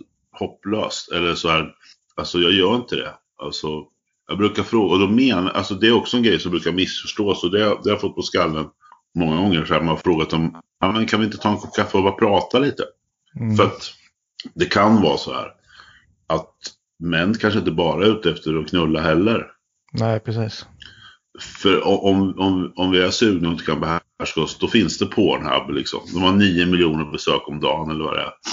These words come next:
Speaker 2: Mm.
Speaker 1: Eh, och de mår säkert inte illa av ett besök till.
Speaker 2: Ja.
Speaker 1: Eh,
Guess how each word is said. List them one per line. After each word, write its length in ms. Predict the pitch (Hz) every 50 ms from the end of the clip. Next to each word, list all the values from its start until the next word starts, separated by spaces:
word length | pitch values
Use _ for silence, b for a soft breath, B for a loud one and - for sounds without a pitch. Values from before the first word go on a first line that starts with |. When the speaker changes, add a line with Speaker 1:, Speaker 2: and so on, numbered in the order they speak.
| B B B B B B B - 113
Speaker 2:
Mm. 140 | 107 107 104 90
Speaker 1:
Eh, 100 | 80 76
och 220 | 71 69 78 80 -
de 180 | - 82 95 95
mår 100 | 101 95
säkert 240 | - 90 80 85 85
inte 180 | 90 78 82
illa 180 | 80 76 76 73
av 60 | 71
ett 140 | 71 - -
besök 280 | 73 - - 62 - - -
till. 140 | - - - _ _ B B B B B B -
Speaker 2:
Ja. 80 | 78
Speaker 1:
Eh, 300 | 82 82 78 78 82 80